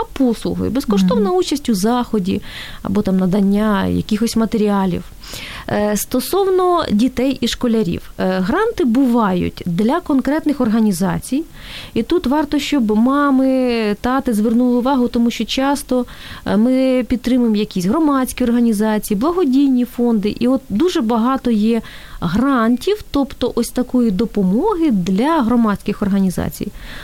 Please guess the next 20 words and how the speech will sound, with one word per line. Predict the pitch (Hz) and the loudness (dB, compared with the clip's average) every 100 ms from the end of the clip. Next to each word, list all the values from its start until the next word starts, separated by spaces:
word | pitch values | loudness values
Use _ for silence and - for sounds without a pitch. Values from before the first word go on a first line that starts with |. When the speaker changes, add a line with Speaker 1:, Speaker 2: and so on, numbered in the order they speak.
| - 226 | -4 0
Speaker 1:
Можна | 262 226 214 | 2 2 0
взяти | 208 220 | 0 -2
кошти | 226 - 480 - 269 | -4 0 0 0 0
на | 226 220 226 220 | 0 2 0 0
те, | 214 370 | -2 -2
щоб | 392 247 | -2 0
реалізувати | 233 226 208 220 262 269 | 0 0 0 0 0 -2
певні | - 196 190 208 | -2 -2 0 0
освітні, | - 427 - 277 302 294 277 | 0 -4 0 2 2 2 0
культурні | 294 - 427 - 320 302 294 | 0 -2 -2 0 2 2 0
проекти | 269 262 254 247 - 233 226 - - - | 0 0 0 -2 -4 -4 -4 -8 -12 -2
для | 220 339 | 0 2
дітей. | 311 330 269 269 269 | 0 -2 0 2 2
Школа | 254 - - 254 339 320 311 | 0 -4 0 2 4 2 2
може | 285 285 233 247 | 2 2 0 -2
брати | 202 190 190 254 254 254 | -2 -2 0 0 0 0
участь | 254 233 - | 0 -2 -6
в | |
таких | 233 233 220 | -4 -4 -2
проектах. | 214 196 190 - - | 0 0 0 -4 -10